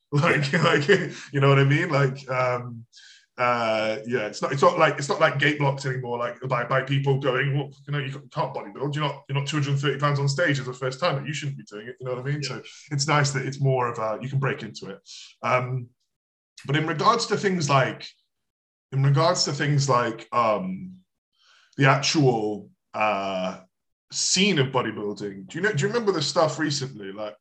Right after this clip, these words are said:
Speaker 1: here's, let's just think of the example, right? You'll know this.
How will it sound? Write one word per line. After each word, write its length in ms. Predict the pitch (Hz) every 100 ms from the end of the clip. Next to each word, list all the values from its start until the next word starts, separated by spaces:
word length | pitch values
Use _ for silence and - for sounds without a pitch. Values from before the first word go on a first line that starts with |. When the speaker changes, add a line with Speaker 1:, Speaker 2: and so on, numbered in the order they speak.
| -
Speaker 1:
here's, 360 | 139 127 143 139
let's 200 | 139 -
just 160 | 139
think 140 | 135 104
of 60 |
the 80 | 104
example, 460 | - 117 127 123 95
right? 220 | 98 107
You'll 180 | 143 123
know 160 | 107
this. 280 | 98 92 -